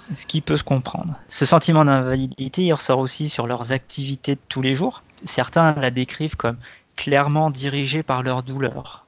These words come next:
C'est-à-dire que ils vont, euh, régler leur journée par rapport à comment ils se lèvent le matin.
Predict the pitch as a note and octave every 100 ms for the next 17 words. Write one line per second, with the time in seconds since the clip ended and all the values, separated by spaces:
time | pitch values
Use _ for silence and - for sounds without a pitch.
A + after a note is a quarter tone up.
0 | _ - C3+ C3+ C3 C#3 D3+ D#3 - C#3+
1 | C#3 C3 - - - - _ - D3 C3+
2 | D#3+ E3+ F#3+ - - - - _ - C3
3 | C#3+ C#3+ D3 C3+ B2 A#2+ B2+ B2 B2+ C3
4 | D#3 - A2 A#2+ A#2 C#3+ D3 D3 - C3+
5 | C3+ D3 _ - C#3+ C3+ C3+ C3 C3+ B2+
6 | C3 B2+ B2 A2+